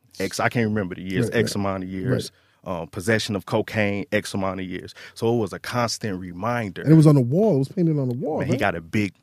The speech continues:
Speaker 1: a big mural just painted, right? And, and
Speaker 2: Yo, that's
Speaker 1: he,
Speaker 2: ill.
Speaker 1: he was a boss 'cause he thinking about this, right?
Speaker 2: And he thinking about the community.
Speaker 1: Yeah, man. He, I mean, it had to cost money, man. He
Speaker 2: Right.
Speaker 1: just,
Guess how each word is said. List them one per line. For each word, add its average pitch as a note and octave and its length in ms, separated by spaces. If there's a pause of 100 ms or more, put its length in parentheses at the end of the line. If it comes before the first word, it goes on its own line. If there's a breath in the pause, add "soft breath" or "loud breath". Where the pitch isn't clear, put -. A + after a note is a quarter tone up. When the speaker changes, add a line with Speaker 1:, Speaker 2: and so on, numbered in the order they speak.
(480)
Speaker 1:
a F2+ 80
big A2 340
mural G2 460
just - 240
painted, G2 420 (340 loud breath)
right? A2+ 180
And, B2+ 120
and A#2 380 (180)
Speaker 2:
Yo, C3+ 120
that's A3+ 240 (140)
Speaker 1:
he, C#4 140
Speaker 2:
ill. C4 160
Speaker 1:
he A#3+ 120
was F#3+ 140
a G#2+ 80
boss C#3 360
'cause A2+ 160
he B2 100
thinking D#3+ 380
about G2+ 320
this, G2 200
right? A2 240
Speaker 2:
And D3+ 100
he G#3 80
thinking A#3+ 200
about D#3+ 180
the C3+ 80
community. E3+ 520
Speaker 1:
Yeah, D#3+ 180
man. B2+ 140
He, D3 260 (100)
I C3+ 60
mean, C#3+ 280
it A#2 80
had D3 200
to - 60
cost - 320
money, A2 200
man. G2 100
He A#2 60
Speaker 2:
Right. B2 60
Speaker 1:
just, G#2 160